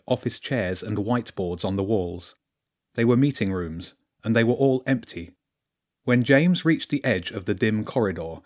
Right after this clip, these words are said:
he found a single door with an entry keypad on the side, and he knew he'd made a big mistake.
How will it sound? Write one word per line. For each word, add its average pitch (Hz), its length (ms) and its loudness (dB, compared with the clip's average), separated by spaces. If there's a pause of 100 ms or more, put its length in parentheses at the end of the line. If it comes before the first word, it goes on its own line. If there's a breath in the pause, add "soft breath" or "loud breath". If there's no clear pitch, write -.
(120)
he 120 100 -4
found 117 300 2
a 123 40 0
single 156 400 0
door 92 400 -2 (140 soft breath)
with 110 200 -2
an 113 180 2
entry 135 400 -2
keypad 92 580 -4
on 101 140 -4
the 98 80 -4
side, 87 540 -6 (600)
and 113 140 -4
he 117 140 2
knew 101 460 2
he'd 104 200 -6
made 101 240 2
a 98 60 -2
big 104 240 0
mistake. 92 560 -6